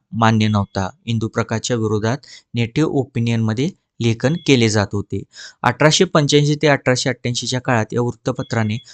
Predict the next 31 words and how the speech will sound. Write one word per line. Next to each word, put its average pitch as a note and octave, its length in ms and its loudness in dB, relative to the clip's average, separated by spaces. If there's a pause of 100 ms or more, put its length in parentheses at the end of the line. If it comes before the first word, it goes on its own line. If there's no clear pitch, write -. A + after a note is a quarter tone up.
(160)
रमाबाई C#3+ 520 4
खटल्यातले B2 600 -2 (180)
जे C3 160 4
विचार B2 360 0 (240)
होते A#2 300 -4 (280)
त्या B2+ 80 0
विचारांना A2+ 460 0
पाठिंबा B2+ 460 0
दिला G#2+ 220 -4
होता. G2+ 320 -10 (600)
हरिभाऊ E3+ 400 8
सोनवणे D3 440 4
व A2+ 140 2
नारायण C3 400 2
परांजपे B2 560 0 (120)
यांनी A#2 240 0
यात A2+ 200 2
लेखन A#2+ 360 0
केले A2 180 0
होते G2+ 320 -2 (340)
आणि A2 120 -2
अठराशे A#2+ 440 0
एकसष्ट B2 320 -2
पासून A#2+ 340 -2 (100)
यात A#2 220 0
उच्च B2+ 260 -6
न्यायालयाचे A2 480 -4
निकाल B2 340 0 (340)
देण्यात A2 360 0 (200)
येत A#2+ 200 0
होते. G#2+ 360 -2